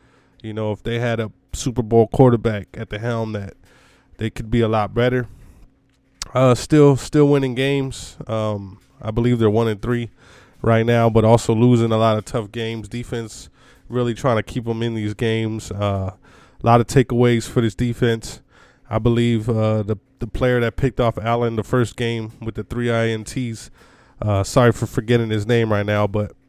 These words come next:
picked off Josh Allen three times. He, he made an incentive on his contract in the first game. So that just shows you how good this defense is. They're ball hawks. They fly around. They hit people. Um,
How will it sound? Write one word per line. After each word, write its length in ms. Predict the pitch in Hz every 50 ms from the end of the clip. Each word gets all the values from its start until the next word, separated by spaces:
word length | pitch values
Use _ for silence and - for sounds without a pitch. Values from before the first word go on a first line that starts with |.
| _ -
picked 200 | 139 120 - 131
off 180 | 120 113 104
Josh 340 | - - 120 113 110 - -
Allen 220 | 127 117 113 110 -
three 180 | - 123 120
times. 520 | 107 - - 120 113 113 117 110 107 - -
He, 260 | - 123 120 117 113 - 120
he 220 | 117 123 120 113 - -
made 240 | 120 120 127 127
an 120 | 123 120 113
incentive 560 | 110 107 - - 135 123 117 - - 123 104
on 140 | 110 113 107
his 120 | 104 98
contract 760 | - - 127 120 117 113 - - 127 120 107 110 98 - - - - - - - - _ _ _ _ _ -
in 180 | 113 113 113
the 80 | 110 107
first 340 | - - 135 127 113 - 117
game. 360 | 139 143 135 117 104 95 92 - - - -
So 420 | - - - 117 110 104 101 92 - - - - - _ _ _ _ -
that 120 | - 123 113
just 180 | 117 120 -
shows 260 | - 147 135 131 120
you 80 | 123 120
how 220 | 120 127 120 120
good 260 | 117 107 123 127 120 110
this 160 | 117 107 -
defense 580 | - 131 127 127 - 139 127 120 - - -
is. 400 | 127 123 123 120 120 - - - - _ _
They're 140 | - 104 98
ball 300 | 95 110 113 120 117 117
hawks. 360 | 117 123 117 113 - - -
They 120 | - 107 95
fly 340 | - - 117 110 110 110
around. 480 | 107 107 110 110 110 110 110 107 107 104 - _ _ _ _ _ _ _
They 140 | - 101 98
hit 200 | 95 113 117 -
people. 460 | - - 117 104 - 113 107 - - _ - - _ _ _ _ _ _ -
Um, 520 | 104 104 104 101 101 101 98 95 95 90